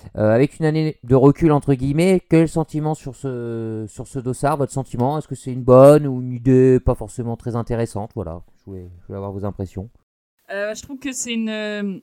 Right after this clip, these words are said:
Speaker 2: c'est une bonne idée. En tout cas, ça permet d'avoir, euh, de la visibilité sur, euh, euh, du futur, euh, potentiel, euh,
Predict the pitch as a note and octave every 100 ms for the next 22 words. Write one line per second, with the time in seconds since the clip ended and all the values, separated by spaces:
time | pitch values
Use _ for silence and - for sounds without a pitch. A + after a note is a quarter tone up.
0 | - G3 A3 A3 A3 B3 B3 B3 B3+ B3
1 | G#3+ G3+ - A#3+ A#3 - F#3+ G3+ G3+ G3
2 | F#3+ F#3+ F3+ F3 E3 F3+ F3+ F3+ F3+ F#3
3 | G#3+ G#3 - B3 - A3 F#3 F3 E3+ E3+
4 | _ _ _ _ F3+ F3+ F3+ F3 F3+ -
5 | G3+ - G#3+ G3 F3+ F3 F#3 F#3 F#3+ G3
6 | - G3 F#3 E3+ D#3+ D#3 D3+ D3